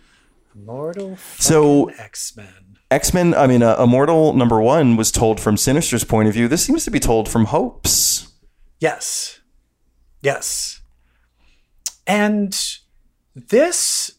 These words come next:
Speaker 1: I'm gonna tell you something of why this is a good book. Do you know how hard it is to make me like Hope?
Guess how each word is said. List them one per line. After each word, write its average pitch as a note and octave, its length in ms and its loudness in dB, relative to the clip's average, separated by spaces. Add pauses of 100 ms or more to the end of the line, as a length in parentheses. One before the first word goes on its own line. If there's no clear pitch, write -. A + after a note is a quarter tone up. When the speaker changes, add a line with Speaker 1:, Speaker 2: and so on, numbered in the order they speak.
(960)
Speaker 1:
I'm A#3 160 0
gonna C4 120 -4
tell - 180 -2
you C#3 80 -2
something B2 400 -8
of A#2+ 140 -12
why C#3 260 0
this B2+ 300 -6
is A#2 120 -14
a A#2 60 -14
good A2 400 -16 (220)
book. - 440 -14 (1700)
Do D#3 140 -6
you D4 100 0
know D#4+ 220 0
how B3+ 240 0
hard C3 380 -2
it C#3+ 120 -8
is C3+ 380 -8
to - 160 -14
make B2+ 200 -10
me C3+ 100 -12
like A#2+ 260 -14
Hope? A#2 340 -14